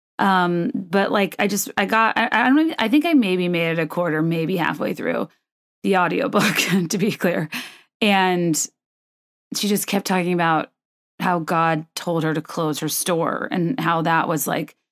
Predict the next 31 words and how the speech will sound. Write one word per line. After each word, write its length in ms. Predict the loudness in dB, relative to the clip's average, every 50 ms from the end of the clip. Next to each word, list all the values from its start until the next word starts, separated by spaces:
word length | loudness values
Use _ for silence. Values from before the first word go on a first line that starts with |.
| _ _ _ _ _ -6
the 100 | -6 -6
thing 380 | -4 -2 0 2 2 2 2
that, 200 | 2 0 0 0
like, 380 | 0 0 0 -2 -4 -6 -12 _ _ _ _ _ _ _ _ _ _ _ -8
spurred 420 | -6 -6 -4 -2 2 2 2 4 4
everything. 460 | 2 2 2 0 0 0 0 0 0
And 100 | 2 2
that's 220 | 2 2 0 0
that 180 | 0 -2 0 0
bias 340 | 0 0 2 2 0 0 -2
of 100 | -6 -6
hindsight 520 | -6 -4 0 0 2 2 2 0 0 0
I'm 120 | 0 0 0
talking 320 | 0 -2 -2 0 0 0
about, 200 | 0 0 0 0
is, 160 | -2 -2 0
like, 260 | 0 0 0 -2 -6 _ _ _ _ _ _ _
in 140 | 4 4 4
real 180 | 4 4 0 -2
time, 220 | 0 2 4 4
did 120 | 4 4
you 140 | 2 2 2
really 360 | 2 2 2 4 4 4 2
think 220 | 2 2 0 0 2
that? 180 | 2 2 2
I 80 | 2 4
think 140 | 4 4 4
in 100 | 4 4
retrospect, 540 | 2 0 0 0 0 0 0 0 0 2 0
I 100 | 0 0
can 260 | 0 0 0 0